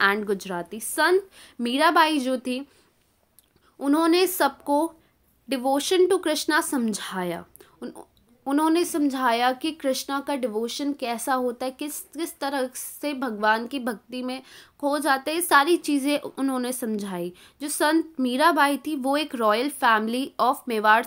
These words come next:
से बिलोंग करती थी, लेकिन उन्होंने हर तरह के प्लेजर छोड़ दिए of royal family और अपना पूर-, पूरा डिवोशन गॉड कृष्णा को दे दिया।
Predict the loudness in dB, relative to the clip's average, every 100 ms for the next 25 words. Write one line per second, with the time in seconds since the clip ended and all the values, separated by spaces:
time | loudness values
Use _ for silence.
0 | -2 -4 0 2 2 0 -6 -8 -8 -8
1 | -4 -4 -2 -2 0 0 0 0 -2 -2
2 | -2 -2 -4 -2 0 0 0 -4 -6 -2
3 | -2 -2 -2 -2 0 -2 -2 -2 -2 0
4 | 0 -4 -8 -14 -20 -4 2 2 2 -4
5 | -4 -4 -2 0 -2 -6 -8 -4 -2 -2
6 | -2 -6 -4 0 2 2 2 0 0 0
7 | -2 2 0 0 -4 -2 -2 -4 -2 -2
8 | -2 -2 -2 -2 -2